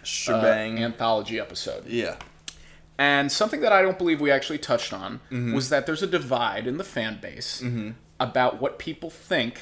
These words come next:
Speaker 2: happens when Cap decides to live his life with Peggy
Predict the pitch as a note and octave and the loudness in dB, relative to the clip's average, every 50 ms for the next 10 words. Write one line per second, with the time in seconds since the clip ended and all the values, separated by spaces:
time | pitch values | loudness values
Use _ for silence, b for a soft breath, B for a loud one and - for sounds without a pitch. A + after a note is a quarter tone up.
0 | - - - B2 A#2+ A2+ - - A#2 G#2+ G#2+ A#2+ C#3+ C#3+ - - - - b b | -16 -10 -6 -4 -4 -4 -4 -8 -8 -6 -4 -6 -4 -4 -4 -6 -6 -10 b b
1 | b b b b b B2 A#2+ A#2+ - - - A#2+ B2+ C3+ C3+ - - - - - | b b b b b -6 -6 -6 -4 -2 0 0 2 0 0 -4 -10 -20 -20 -20
2 | - - C#3 - - - A2+ A#2 A#2 A2+ - - C3 B2+ A#2+ A#2 C3 C3 A#2 A#2+ | -12 -8 -6 -4 0 0 0 0 0 -2 -4 -2 0 0 0 0 -2 -6 -6 -4
3 | B2 C3+ C3 A#2 A#2 A#2+ - - - - - A2 A#2+ A#2+ - - - D#3+ C#3+ A#2 | -2 0 0 0 0 -2 -6 -10 -16 -14 -8 -8 -8 -8 -8 0 2 2 2 2
4 | G#2 G2+ G2+ C#3 - - | -2 -6 -8 -8 -10 -12